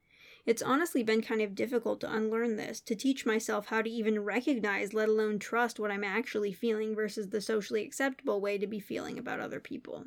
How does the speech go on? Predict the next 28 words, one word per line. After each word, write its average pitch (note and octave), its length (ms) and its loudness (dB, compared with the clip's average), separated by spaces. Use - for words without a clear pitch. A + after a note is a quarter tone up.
It's C4+ 180 0
weird D#4 300 2
because, A3 400 -2
looking C4+ 300 4
back, G#3+ 340 2
it's - 240 -2
so C#4 460 2
obvious G#3+ 640 2
to - 140 -2
me G#3 240 -2
that G#3+ 160 2
I G#3+ 100 2
was G#3+ 220 2
faking G#3+ 480 2
crushes, - 480 -6
that A3+ 180 2
I A3+ 80 4
was A3+ 160 8
just G#3+ 260 0
parroting A3+ 520 8
things G#3+ 240 2
I'd G#3 160 2
heard A#3 340 6
when G3+ 120 -4
I F#3+ 100 -4
talked G#3+ 320 -2
about F#3 320 -6
them, F3+ 240 -8